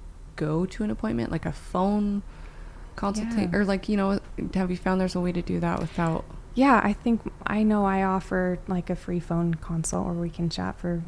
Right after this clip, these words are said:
Speaker 2: a few minutes. I think most therapists will do that. You can talk on the phone first and say, "This is my problem. How would you help me?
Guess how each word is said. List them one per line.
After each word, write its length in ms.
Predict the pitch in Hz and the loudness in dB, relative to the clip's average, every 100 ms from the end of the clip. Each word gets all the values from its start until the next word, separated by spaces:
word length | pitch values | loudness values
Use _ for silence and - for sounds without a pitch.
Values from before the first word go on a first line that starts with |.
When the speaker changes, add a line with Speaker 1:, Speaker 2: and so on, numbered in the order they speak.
| - - - - | -10 -14 -12 -10
Speaker 2:
a 60 | |
few 180 | 180 180 | -6 0
minutes. 340 | 180 175 175 190 | 2 2 2 2
I 80 | |
think 200 | 190 208 | 4 4
most 240 | 185 180 - | 4 2 2
therapists 400 | 170 170 175 - | -4 -2 -6 -4
will 140 | 180 | -6
do 180 | 175 190 | -4 -2
that. 220 | 190 196 | 0 -2
You 100 | 180 | -2
can 140 | 175 175 | -4 -6
talk 240 | - - | -6 -8
on 100 | - | -6
the 60 | 175 | -4
phone 280 | - 170 160 | -4 -2 -2
first 420 | - 160 151 - | -4 -6 -6 -4
and 200 | 160 160 - - - - - - - | -2 -2 -4 -14 -16 -16 -16 -16 -8
say, 200 | - 180 | -2 0
"This 180 | 220 226 | 0 0
is 120 | 208 | 2
my 140 | 202 | 2
problem. 540 | 202 196 190 190 185 180 | 2 2 4 6 4 4
How 240 | - 190 | 2 4
would 160 | 196 190 | 4 2
you 100 | 185 | -2
help 240 | - - | 0 0
me? 460 | 180 180 175 175 | 4 4 4 4